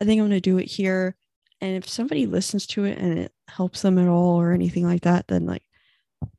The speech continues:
maybe that's cool. <laughs> But, uh, but yeah, this is <laughs> mostly for me. Um, but yeah, so the thing that, like, the reason why I, I wanted to record today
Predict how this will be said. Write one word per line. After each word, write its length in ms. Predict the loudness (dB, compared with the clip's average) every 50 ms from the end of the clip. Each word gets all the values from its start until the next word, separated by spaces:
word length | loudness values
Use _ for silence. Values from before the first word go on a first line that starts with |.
| _ -4
maybe 220 | -2 2 2 2
that's 220 | 2 0 -2 -6 -6
cool. 440 | 0 6 8 8 8 8 6 4 4
<laughs> 600 | 4 2 2 0 -4 -6 0 0 0 0 0 -2
But, 480 | -2 2 4 6 6 6 6 4 4 2
uh, 260 | 0 0 0 0 -2 -2
but 120 | -2 0 0
yeah, 140 | 2 2
this 160 | 0 0 0 -2
is 100 | -2 0
<laughs> 20 |
mostly 420 | 2 4 4 4 2 -2 -2 -4 -4
for 240 | -4 -4 -4 -4 -4
me. 300 | -2 -2 -4 -4 -4 -8 _ _ -20 -20 -20 _ _ -20 -18 -16 -12 -10 -10 -10 -10 _ _ -6
Um, 540 | -6 -4 -4 -4 -6 -6 -6 -6 -6 -6 -8 _ 0
but 100 | 2 4
yeah, 160 | 4 4 2
so 140 | 2 0 0
the 140 | 0 -2 -2
thing 240 | 0 0 0 0 0
that, 200 | -2 -2 -4 -6 _ -20 -20 -20 _ _ _ _ _ _ _ _ 0
like, 140 | 0 2
the 120 | 2 2 2
reason 360 | 2 2 2 2 0 0 0
why 500 | 2 2 2 2 2 0 0 -2 -4 -6 -6
I, 120 | -8 -6 -6
I 40 | -6
wanted 360 | -4 -2 0 0 2 0 0
to 220 | 0 -2 -4 -6 -12 _ _ -12
record 380 | -12 -12 -8 -4 -2 -2 -2 -2
today 400 | -2 0 2 2 2 2 0